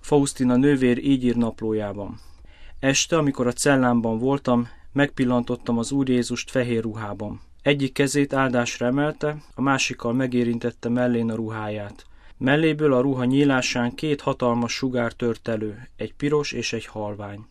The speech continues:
A látomásban feltűnő Jézus egyrészt emlékeztet a feltámadt Jézus megjelenésére a félelmükben bezárkózott tanítványoknak, akik a feltámadt Úrtól megkapták a szent lelket, és ezzel együtt bűnbocsátó hatalmat.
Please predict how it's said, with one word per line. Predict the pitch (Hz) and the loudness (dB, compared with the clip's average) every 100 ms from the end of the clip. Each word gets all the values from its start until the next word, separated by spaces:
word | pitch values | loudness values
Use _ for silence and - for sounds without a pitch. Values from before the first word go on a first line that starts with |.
| - - - - | -20 -20 -20 -8
A | 123 | 2
látomásban | 165 180 151 131 120 127 | 4 4 2 0 2 -2
feltűnő | 120 151 147 - 127 120 | 0 0 0 0 0 0
Jézus | 143 147 139 - - | 0 0 -2 -2 -4
egyrészt | - 131 131 127 135 | 0 2 2 0 0
emlékeztet | 151 147 131 127 - 127 120 | 2 4 2 0 0 -2 -4
a | |
feltámadt | - 143 139 135 120 117 | 0 2 2 2 0 0
Jézus | 131 127 120 - | 0 0 -2 -2
megjelenésére | 123 120 123 123 123 120 - 127 131 147 147 - | -2 0 0 2 0 0 -2 -2 0 -2 -4 -12
a | - | -10
félelmükben | - 143 131 123 120 123 123 | 2 4 4 2 2 2 4
bezárkózott | 123 123 117 - 120 117 113 | 2 2 -2 -2 -6 -4 -4
tanítványoknak, | 120 113 110 113 110 107 104 110 - - - - - - | -2 -2 -4 -6 -6 -6 -8 -12 -14 -20 -20 -20 -20 -12
akik | - 143 - | -4 -2 -2
a | 127 | -4
feltámadt | - 156 147 135 123 120 - | 4 4 4 0 2 0 -2
Úrtól | 143 143 131 123 | -6 -4 0 0
megkapták | 127 139 139 123 - 120 113 | 0 -2 -2 -4 -2 -6 -4
a | |
szent | - 123 127 | -4 -2 -2
lelket, | 135 135 - 131 - | -2 -4 -4 -8 -8
és | - 120 - - | -6 -6 -6 -6
ezzel | 139 135 127 123 | -2 -2 0 0
együtt | 131 123 117 | 0 -2 -4
bűnbocsátó | 143 139 120 - 113 110 120 | -2 0 -2 -4 -6 -4 -6
hatalmat. | 113 110 107 101 101 - | -4 -6 -8 -8 -12 -14